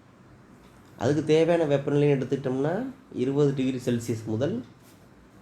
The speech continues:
இருபத்தஞ்சு டிகிரி செல்சியஸ் வெப்பநிலையில் உள்ள,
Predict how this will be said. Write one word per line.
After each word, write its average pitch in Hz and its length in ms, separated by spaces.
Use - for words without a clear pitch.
இருபத்தஞ்சு 139 560
டிகிரி 127 360
செல்சியஸ் 107 480
வெப்பநிலையில் 95 480
உள்ள, 90 120